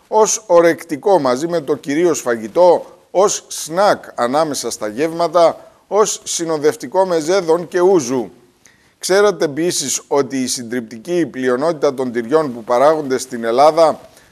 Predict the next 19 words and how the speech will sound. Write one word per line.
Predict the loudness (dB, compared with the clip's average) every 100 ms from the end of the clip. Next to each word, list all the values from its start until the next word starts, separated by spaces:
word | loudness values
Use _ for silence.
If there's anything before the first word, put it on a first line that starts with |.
| _ -2
προέρχονται | 4 4 4 2 0 2 2 0 -6 _ _ _ _ 0
από | 2 4 2 -2 -2
εγωπρόβιο | 0 2 4 4 4 4 4 0
και | 2 0
όχι | 0 2
αγελαδινό | 2 2 2 2 0 0
γάλα; | 4 6 8 8 4 0 -16 _ _ _ _
Σήμερα | -8 -4 2 6 8
αριθμούνται | 8 6 -2 -6 -4 4 4
ανά | 4 0 -4
την | -4
επικράτεια | -6 -6 0 4 4 4 2 2 -2 -20 _ _
είκοσι | -14 -6 -4 -2 0
ελληνικά | 0 -2 -4 0 0
τυριά | 0 -2 4 4 6
pop, | 6 6 2 -20 _ _ -8
προστατευόμενης | -6 -2 -2 -2 -2 0 -2 -4 -6
ονομασίας | -4 -4 -2 -4 -4 0 0
προέλευσης, | 0 2 4 4 0 -6 -10 -12